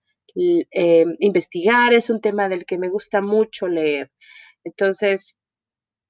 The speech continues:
he estado recientemente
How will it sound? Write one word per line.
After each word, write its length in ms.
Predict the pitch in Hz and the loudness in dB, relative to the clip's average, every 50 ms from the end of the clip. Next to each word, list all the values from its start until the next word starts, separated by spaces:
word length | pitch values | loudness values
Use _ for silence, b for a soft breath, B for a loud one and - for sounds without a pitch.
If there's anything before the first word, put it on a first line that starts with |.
| _ - - | _ -10 -4
he 120 | - 220 | -2 0
estado 760 | 220 214 - - - 214 208 208 214 214 214 208 202 196 190 190 | -2 -2 -4 -2 0 2 4 4 4 4 4 4 2 2 0 -2
recientemente 1120 | 196 196 202 - - 220 208 202 208 - - 214 202 196 180 180 180 - 190 208 226 226 | -4 -4 -4 -4 -4 -4 -2 -4 -2 -4 -4 -4 -4 -4 -6 -8 -10 -8 -6 -6 -6 -8